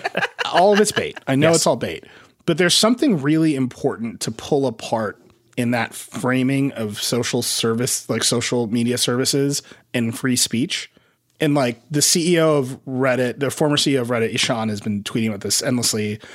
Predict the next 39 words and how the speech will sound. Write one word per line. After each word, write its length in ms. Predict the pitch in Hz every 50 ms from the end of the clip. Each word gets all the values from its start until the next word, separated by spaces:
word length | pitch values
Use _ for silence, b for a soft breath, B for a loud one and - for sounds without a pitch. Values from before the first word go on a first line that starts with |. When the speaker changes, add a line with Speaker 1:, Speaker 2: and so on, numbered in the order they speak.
| B B -
Speaker 2:
And 120 | - 139
then 120 | 143 143 131
they 140 | - 135 135
all 160 | 127 123 123
end 280 | 120 117 113 120 120 113 -
in 180 | 127 113 113 117
him 140 | 117 113 110
hyping 300 | - 110 113 - 113 110
his 140 | 110 104
new 120 | 92 113 110
startup, 340 | - - 107 107 110 113 -
which 140 | 110 -
is 80 | 110 104
about 160 | - 107 101
planting 320 | - - 107 107 - 107 104
trees 260 | - - 107 107 -
sustainably 480 | - 117 - - 113 104 107 110 110
in 80 | 104 107
forests. 520 | - - 107 107 117 131 - - - - B B B B B B B B B -
And 80 | - 123
you 80 | 127 -
can 100 | 143 131
see 240 | - - 135 123
how 140 | 123 131 123
running 320 | 120 120 120 117 117 117 110
Reddit 420 | 110 107 113 120 113 - _ -
made 220 | 135 123 113 117
him 100 | 120 113
be 100 | 110 110
like, 260 | 110 110 107 110 107 -
"What 100 | 113 113
I 80 | 110
do 140 | 110 113 110
is 120 | 107 110
n-, 120 | 117 113 - -
now 140 | 113 107 107
I 60 | 104
make 160 | 104 104 98
forests." 400 | - 113 110 113 139 - - -